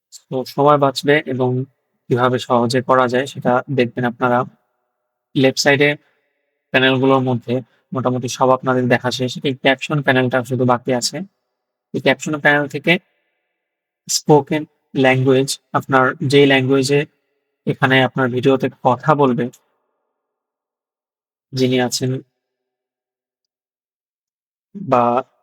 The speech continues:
অডিওতে যে ভাষায় কথা বলা হবে, আপনি সেই ভাষা সিলেক্ট করে দিবেন। যেমন এটা একটা বাংলা ভিডিও, এখানে বাংলায় কথা বলে উনি।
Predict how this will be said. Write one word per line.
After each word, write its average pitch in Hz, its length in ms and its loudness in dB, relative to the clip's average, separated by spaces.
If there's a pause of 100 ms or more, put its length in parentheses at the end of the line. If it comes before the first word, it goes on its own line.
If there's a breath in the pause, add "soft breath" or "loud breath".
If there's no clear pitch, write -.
অডিওতে 151 540 4
যে 131 180 2
ভাষায় 131 400 -2
কথা 135 240 0
বলা 127 220 2
হবে, 120 240 -10 (240)
আপনি 151 360 -2 (920)
সেই 147 160 4
ভাষা 123 280 -6
সিলেক্ট 127 340 -2
করে 123 220 2
দিবেন। 123 240 -6
যেমন 139 300 0
এটা 160 200 0
একটা 147 200 -2
বাংলা 131 320 0
ভিডিও, 127 280 -2
এখানে 147 280 -2
বাংলায় 127 520 0
কথা 127 220 -6
বলে 123 200 0
উনি। 117 220 -4